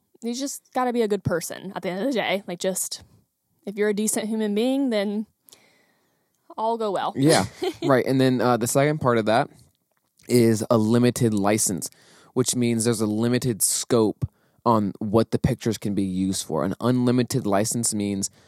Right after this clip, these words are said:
Speaker 2: there's no bounds on what the picture can be used for.
Speaker 1: So, like, so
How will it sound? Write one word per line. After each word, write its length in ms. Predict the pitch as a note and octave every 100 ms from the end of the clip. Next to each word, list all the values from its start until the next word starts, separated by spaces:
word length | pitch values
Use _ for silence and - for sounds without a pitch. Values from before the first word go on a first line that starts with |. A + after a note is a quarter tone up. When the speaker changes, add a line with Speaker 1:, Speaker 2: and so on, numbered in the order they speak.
| _ -
Speaker 2:
there's 340 | A#2+ A#2 A2+
no 200 | A2 A2+
bounds 840 | G#2 F2+ A2 A2 A2 G#2 G2+ - - _ _ -
on 180 | A#2 G#2
what 140 | G#2+
the 60 | -
picture 320 | A#2 - F2
can 180 | G2 F#2
be 100 | F#2
used 360 | F2+ E2+ F2 -
for. 220 | G1+ - _ _ _ _ _ _ -
Speaker 1:
So, 180 | B3
like, 200 | A3+ G3+ _ -
so 300 | - G3